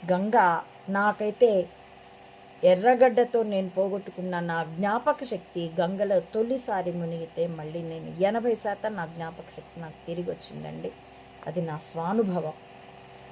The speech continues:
తిరిగి మళ్ళీ పదే పదే అక్కడ తొమ్మిది రోజులు ఉన్నాం. తొమ్మిది రోజులు నేను గంగా స్నానం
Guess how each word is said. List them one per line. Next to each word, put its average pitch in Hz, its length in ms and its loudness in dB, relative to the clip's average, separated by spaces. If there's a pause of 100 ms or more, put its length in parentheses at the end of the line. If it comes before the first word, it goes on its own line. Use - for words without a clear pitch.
(580)
తిరిగి 254 260 2
మళ్ళీ 208 680 4 (200)
పదే 226 320 12
పదే 208 240 2
అక్కడ 175 300 -2
తొమ్మిది 185 400 -2
రోజులు 196 400 -2
ఉన్నాం. 170 520 -4
తొమ్మిది 254 340 0
రోజులు 262 340 8
నేను 185 260 -2
గంగా 165 320 -4
స్నానం 156 420 -8